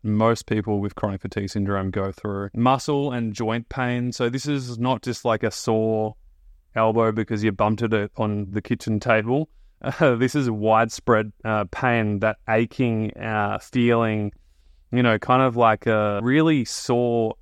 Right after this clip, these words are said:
achy muscles when you have, like, a cold or a flu. And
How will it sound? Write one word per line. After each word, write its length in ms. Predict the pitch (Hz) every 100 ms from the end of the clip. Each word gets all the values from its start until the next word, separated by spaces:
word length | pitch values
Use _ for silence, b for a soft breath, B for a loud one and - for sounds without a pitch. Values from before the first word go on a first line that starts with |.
| -
achy 460 | 113 113 - 110 110
muscles 760 | 101 104 - 107 104 98 - -
when 200 | 107 107
you 120 | 104
have, 160 | 107
like, 160 | 101 101
a 60 | 98
cold 400 | - 107 101 101
or 160 | 98
a 40 | 92
flu. 400 | - 104 98 92
And 500 | - 160 160 156 147